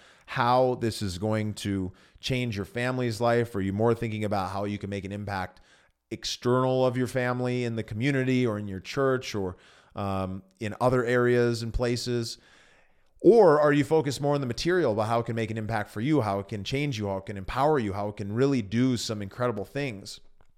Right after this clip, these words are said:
As you start to understand what that current driving factor is, I encourage you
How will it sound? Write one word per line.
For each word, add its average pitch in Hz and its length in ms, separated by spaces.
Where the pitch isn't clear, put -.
As 131 320
you 135 100
start 135 380
to - 100
understand 113 600
what 107 260
that 101 220
current 113 380
driving 98 400
factor 101 460
is, 104 440
I 113 120
encourage 117 580
you 104 360